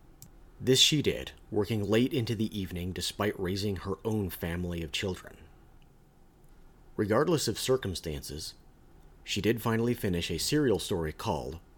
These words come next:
Uncle Tom's Cabin, or Life Among the Lowly, published in the National Era, a pro-abolition periodical. Now there it became almost an overnight success.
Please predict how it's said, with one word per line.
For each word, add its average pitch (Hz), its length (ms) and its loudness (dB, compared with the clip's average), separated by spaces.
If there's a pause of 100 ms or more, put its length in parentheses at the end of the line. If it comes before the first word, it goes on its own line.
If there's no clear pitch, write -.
(120)
Uncle 107 280 0
Tom's 107 340 -2
Cabin, - 360 -6 (460)
or 87 360 -2 (140)
Life 80 240 -2
Among 78 260 -6
the 78 80 -4
Lowly, 78 480 -4 (520)
published 107 360 -2
in 98 120 0
the 92 80 0
National 98 540 0
Era, 80 320 -6 (180)
a - 60 -18
pro-abolition 80 840 -4
periodical. 76 680 -6 (720)
Now 113 140 2
there 131 180 6
it 170 80 0
became 127 360 2
almost 120 360 -2
an 95 100 0
overnight 107 440 0
success. - 640 -2